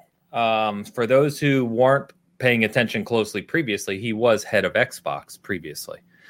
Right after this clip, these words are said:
uh, and corporate vice president of gaming for Microsoft.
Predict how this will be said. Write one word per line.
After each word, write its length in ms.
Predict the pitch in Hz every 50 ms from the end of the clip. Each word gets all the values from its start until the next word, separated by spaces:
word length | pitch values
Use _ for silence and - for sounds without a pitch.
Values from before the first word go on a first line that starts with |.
| - _ _ _ -
uh, 420 | 101 98 95 92 92 90 87 87 92
and 360 | 113 110 110 110 107 98 92 -
corporate 580 | - - 147 151 156 151 151 139 123 113 - 110
vice 500 | 104 98 101 - 113 104 101 95 - -
president 560 | - - 95 92 90 - 95 92 92 90 - - -
of 240 | 101 98 92 - -
gaming 480 | 107 104 104 101 98 95 92 90 90 -
for 360 | _ - - 117 101 95 92 90
Microsoft. 920 | 92 98 113 131 107 - 98 85 - - - 67 58 - - _ -